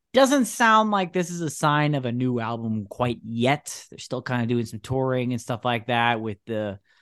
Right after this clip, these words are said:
uh, previous album cycle, uh, but they loved this track so much and how it turned out,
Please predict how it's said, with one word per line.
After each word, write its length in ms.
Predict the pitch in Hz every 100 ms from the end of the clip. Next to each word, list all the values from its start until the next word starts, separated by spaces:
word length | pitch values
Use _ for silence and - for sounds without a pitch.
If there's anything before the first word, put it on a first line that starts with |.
| _ _ -
uh, 140 | 110
previous 580 | - 139 135 127 123 117
album 340 | 120 117 113
cycle, 600 | 117 120 113 107 113 107 -
uh, 140 | 107 107
but 180 | 104 113
they 460 | 117 113 110 104 - _ _ _ _ 120 117 -
loved 360 | 143 143 151 139
this 160 | 135
track 260 | - 131 123
so 100 | 131
much 200 | 123 117
and 100 | 117
how 140 | 120
it 80 | 110
turned 240 | 127 120
out, 340 | 117 110 107